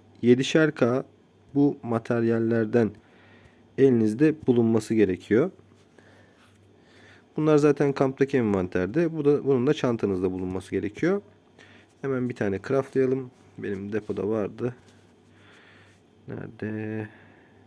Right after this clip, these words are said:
Heh. On altı tane varmış. Craft diyelim.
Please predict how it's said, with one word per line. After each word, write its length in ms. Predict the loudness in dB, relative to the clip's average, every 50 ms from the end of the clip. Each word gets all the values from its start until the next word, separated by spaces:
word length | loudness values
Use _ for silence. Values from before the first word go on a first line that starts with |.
| _ _ _ _
Heh. 160 | -6 -6 -6 -6 _ _ _ _ _ _ _ -20 -20 -20 _ _ _ _ -10
On 140 | -6 -4
altı 280 | -2 -2 -2 -4 -6 -10
tane 280 | -8 -6 -6 -4 -2 -2
varmış. 680 | -2 -2 -4 -6 -10 -14 -16 -16 -16 -16 -18 -18 -20 -20 -20 -20 -20 -20 _ _ _ _ _ _ _ _ _ _ _ _ _ _ _ _ _ _ -20 _ _ _ _ _ _ _ _ _ _ _ _ -6
Craft 340 | -2 -2 -2 -2 -4 -6 -2
diyelim. 360 | 0 0 2 2 0 -4 -4